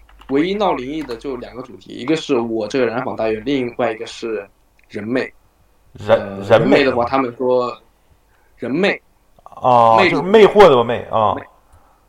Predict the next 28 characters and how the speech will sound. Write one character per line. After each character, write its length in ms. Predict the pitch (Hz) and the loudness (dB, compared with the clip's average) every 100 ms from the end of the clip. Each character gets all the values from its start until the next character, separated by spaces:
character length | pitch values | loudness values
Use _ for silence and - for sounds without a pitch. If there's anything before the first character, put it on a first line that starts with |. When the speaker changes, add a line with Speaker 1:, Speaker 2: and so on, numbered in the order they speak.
| _ _ _ _ _ | _ _ _ _ _
Speaker 1:
对， 100 | 131 | -16
对， 180 | 117 113 | -16 -16
对， 200 | 113 107 - | -16 -16 -14
也 120 | 117 | -14
是 460 | 120 175 151 135 | -6 -2 -2 -2
讲 340 | 123 123 95 92 | -4 -8 -8 -12
一 120 | 101 | -10
个 340 | 110 107 101 _ _ | -8 -8 -10 _ _
什 160 | - 101 | -18 -12
么 260 | 98 95 | -10 -10
像 180 | 95 104 | -10 -8
冤 180 | 117 131 | -4 -4
杀 160 | 135 131 | -2 0
案 200 | 135 120 | 0 -4
这 100 | 110 | -12
样 120 | 104 | -14
子 80 | 101 | -18
的 240 | 98 98 _ | -18 -18 _
类 100 | 107 | -16
似 140 | - | -16
主 100 | - - | -20 -20
题 140 | 101 | -20
的， 60 | 101 | -20
它 140 | - 127 | -10 -8
里 100 | 117 | -8
面 140 | 113 | -8
就 100 | 120 | -10
是 260 | 117 110 | -6 -8